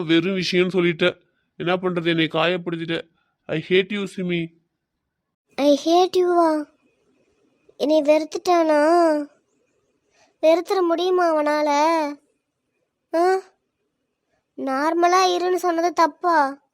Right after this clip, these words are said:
Speaker 2: நான் என்ன பண்றது? சத்யனுக்கு ஃப்ரெண்டா இருக்கணும்னு நினைச்சேன், அதுவும் இப்ப முடியாதா? ஹம், இந்த கடவுள் என்னைய எப்படியெல்லாம் சோதிக்கிறாரு. நேத்து சாப்பிடாம இருந்தானே,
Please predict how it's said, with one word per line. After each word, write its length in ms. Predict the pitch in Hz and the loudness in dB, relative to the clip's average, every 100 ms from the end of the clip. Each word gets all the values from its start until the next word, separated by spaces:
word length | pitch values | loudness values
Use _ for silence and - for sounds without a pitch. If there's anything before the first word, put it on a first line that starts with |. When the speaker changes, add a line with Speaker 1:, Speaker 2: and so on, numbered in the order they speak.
| _ _ _ _ _ _ _ _ _ _ _ _ _ _ | _ _ _ _ _ _ _ _ _ _ _ _ _ _
Speaker 2:
நான் 340 | 302 302 311 311 | -18 -14 -10 -8
என்ன 220 | 311 320 359 | -8 -6 -8
பண்றது? 540 | - 330 311 302 294 320 320 _ _ _ _ _ _ _ _ _ _ _ - | -6 -6 -4 -4 -4 -4 -8 _ _ _ _ _ _ _ _ _ _ _ -6
சத்யனுக்கு 480 | 311 359 359 339 320 | -4 -2 -4 -4 -6
ஃப்ரெண்டா 380 | 320 302 311 339 | -4 -2 2 2
இருக்கணும்னு 440 | 339 320 330 330 | 2 -2 -2 -2
நினைச்சேன், 400 | 320 302 320 - _ _ _ _ | -4 -4 -6 -6 _ _ _ _
அதுவும் 420 | 262 277 330 370 | -4 -2 0 0
இப்ப 180 | 359 349 | 0 0
முடியாதா? 600 | 320 311 320 311 294 285 294 302 277 285 _ _ _ _ _ _ _ _ _ _ _ _ _ _ _ 339 | 0 -2 0 0 0 2 2 2 -2 -8 _ _ _ _ _ _ _ _ _ _ _ _ _ _ _ -10
ஹம், 140 | 302 | -10
இந்த 220 | _ - 262 | _ -20 -10
கடவுள் 440 | - 269 302 311 | -4 -2 -2 -2
என்னைய 320 | 294 285 277 262 269 254 | -2 -2 0 0 0 -2
எப்படியெல்லாம் 600 | 240 269 285 269 277 339 | -2 -2 0 2 0 -2
சோதிக்கிறாரு. 580 | 311 294 285 294 285 294 _ _ _ _ _ _ _ _ - | -2 -2 -2 0 0 -2 _ _ _ _ _ _ _ _ 2
நேத்து 320 | 294 320 330 | 4 4 2
சாப்பிடாம 640 | 302 320 339 370 359 359 349 | -4 -2 0 0 0 2 2
இருந்தானே, 500 | 339 320 320 311 | 2 0 0 2